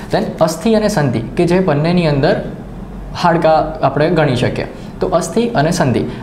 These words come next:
અસ્થિ ત્રણસો અને સ-, એ અસ્થિઓથી બનતી સંધિ બસો ને દસ છે.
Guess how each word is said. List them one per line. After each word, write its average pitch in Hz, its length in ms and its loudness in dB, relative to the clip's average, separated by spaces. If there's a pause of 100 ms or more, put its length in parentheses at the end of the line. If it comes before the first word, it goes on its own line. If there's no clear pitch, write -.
(180)
અસ્થિ 185 520 2
ત્રણસો 190 540 2
અને 151 120 0
સ-, 180 120 -2 (360)
એ 190 140 6
અસ્થિઓથી 165 560 2
બનતી 143 300 2
સંધિ 151 420 2 (220)
બસો 120 300 2
ને - 120 2 (280)
દસ 131 300 2
છે. - 120 -2